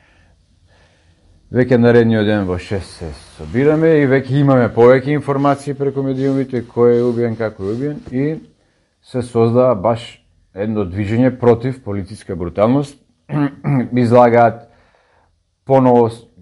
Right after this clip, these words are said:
повторно се актуализираат прашања за претходни убиства од полицијата, нерасчистени, кон некој Ром, Вардар, вамо, значи, различни случаи се собираат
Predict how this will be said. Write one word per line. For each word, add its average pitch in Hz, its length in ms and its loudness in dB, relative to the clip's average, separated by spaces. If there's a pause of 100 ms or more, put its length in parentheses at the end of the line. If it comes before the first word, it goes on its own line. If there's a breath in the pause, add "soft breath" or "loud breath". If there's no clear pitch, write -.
(180)
повторно 123 380 -4
се 107 220 -2
актуализираат 107 1120 0 (120)
прашања 104 540 -4
за 90 100 -6
претходни 127 540 -2
убиства 120 720 -2 (480)
од 113 180 -8
полицијата, 113 640 0
нерасчистени, 101 800 -2
кон 95 220 -8
некој 95 320 -4 (540)
Ром, 107 640 2 (280)
Вардар, 98 540 0
вамо, 101 240 0
значи, 110 280 -6
различни 120 540 2
случаи 131 600 -2 (640 soft breath)
се 127 220 0
собираат 131 640 2